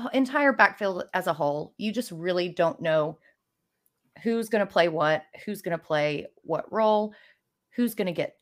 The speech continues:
what kind of pass blocking, who's gonna run routes. It's just, it's a cluster.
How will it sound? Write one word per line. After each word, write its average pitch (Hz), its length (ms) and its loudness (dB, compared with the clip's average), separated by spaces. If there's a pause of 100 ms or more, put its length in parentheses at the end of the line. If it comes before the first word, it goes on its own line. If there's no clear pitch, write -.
what 175 200 -4
kind 156 220 -2
of 147 220 -8
pass 254 260 4
blocking, 220 460 2
who's 185 260 -6
gonna 156 200 -6
run 147 220 -4
routes. 220 480 4 (200)
It's 226 240 -4
just, 226 280 -6 (640)
it's 214 160 -2
a 196 80 0
cluster. - 540 -6